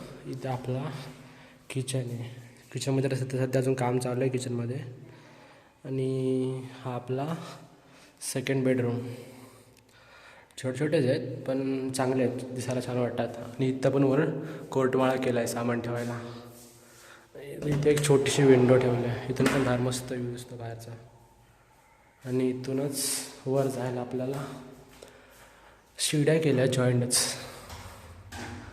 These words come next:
आणि वर मस्त जागा, स्पेशियस जागा आहे वर.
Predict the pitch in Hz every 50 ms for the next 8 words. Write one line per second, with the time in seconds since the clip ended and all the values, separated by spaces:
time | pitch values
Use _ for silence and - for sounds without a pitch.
0 | - - - - - - - - - - - - - - - - - - - -
1 | - - - - - - - - - - - - - - - - - - - -
2 | - - - - - - - - - - - - - - - - 131 131 131 127
3 | 127 131 135 127 131 123 - - - 151 147 143 - - - 160 143 131 127 123
4 | 127 127 117 - - 131 131 123 - - 147 143 135 127 120 117 113 123 120 117
5 | 117 117 117